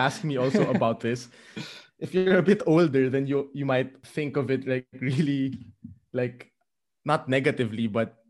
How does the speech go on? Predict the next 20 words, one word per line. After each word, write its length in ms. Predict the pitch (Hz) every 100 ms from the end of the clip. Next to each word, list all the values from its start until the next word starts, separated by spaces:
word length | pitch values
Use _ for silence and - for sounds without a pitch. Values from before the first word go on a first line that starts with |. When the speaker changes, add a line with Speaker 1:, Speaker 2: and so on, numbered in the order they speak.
| -
Speaker 1:
like, 260 | 120 117 _ _ _ -
not 320 | 135 131 131
a 60 | 131
good 340 | 123 127 120 -
term. 440 | 117 127 202 233 _ _ -
Uh, 240 | 120 123 123
Speaker 2:
Mm. 40 |
Speaker 1:
so 100 | 175
normally 360 | 165 208 196 165
you 80 | 170
say 160 | 151
"pop 320 | 147 139 135 135
your 160 | 135
cherry" 420 | 131 - 127 127 120
when, 160 | 120 120 - _ _
when 120 | 120 123
you 100 | 123
lo-, 220 | 127 -
when 160 | 131 135
you, 160 | 131